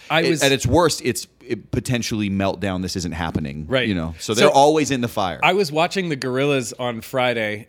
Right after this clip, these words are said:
Speaker 1: uh, do their set, and it's a big, amazing set.
Speaker 2: Yeah.
Speaker 1: They have tons of guest, uh, vocalists come
Speaker 2: Oh,
Speaker 1: out,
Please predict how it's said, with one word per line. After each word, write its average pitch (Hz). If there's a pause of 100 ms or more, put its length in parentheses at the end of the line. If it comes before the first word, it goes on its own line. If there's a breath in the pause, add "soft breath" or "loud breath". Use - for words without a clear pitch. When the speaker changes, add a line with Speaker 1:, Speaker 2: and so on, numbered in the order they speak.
Speaker 1:
uh, 113
do 123
their 113
set, 110
and 139
it's 143
a 131
big, 139 (200)
amazing 123
set. 120
Speaker 2:
Yeah. 120
Speaker 1:
They 143
have 131 (100)
tons 165
of 123
guest, -
uh, 127
vocalists 131
come 131
Speaker 2:
Oh, 123
Speaker 1:
out, 123